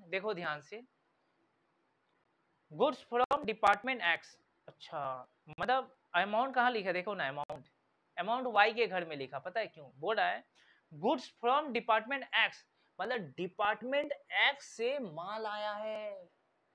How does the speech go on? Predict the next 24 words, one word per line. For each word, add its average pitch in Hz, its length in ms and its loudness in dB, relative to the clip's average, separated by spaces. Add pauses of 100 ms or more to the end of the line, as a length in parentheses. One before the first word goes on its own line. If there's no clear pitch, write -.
(260)
आया 190 320 -4
है, 214 180 -6 (200)
किसके 294 380 4
पास 330 300 10
आया 269 260 8
है? 131 220 -4 (1400)
Department 175 960 0 (420)
Y 143 340 0
के 170 160 -8
पास 120 300 -8
आया 110 200 -12
है। 113 120 -20
तो - 120 -18
यहाँ 131 300 -12
समझ, 139 300 -12 (720)
इसका 262 440 -2
मतलब 170 580 -2
Department 185 720 -2
एक्स 233 540 -2
ने 196 240 -4
वाई 202 420 4
को 262 160 -4
माल 254 260 2
भेजा, 254 320 4